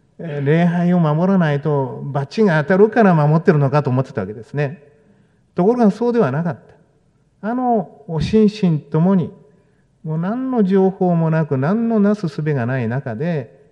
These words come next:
悪化していく一方の祖母を、お、心身ともにこの疲れ切って見ている中でですね、唯一のこの支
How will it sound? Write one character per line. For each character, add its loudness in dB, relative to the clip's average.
悪 -8
化 -2
し -12
て -4
い -4
く -6
一 -10
方 -2
の -4
祖 -6
母 -6
を、 -6
お、 -6
心 2
身 -2
と -4
も 0
に 0
こ -4
の -2
疲 -4
れ -2
切 -10
っ -16
て -2
見 0
て 0
い 2
る -2
中 -2
で -6
で -12
す -20
ね、 -8
唯 6
一 -6
の -2
こ -2
の 0
支 -6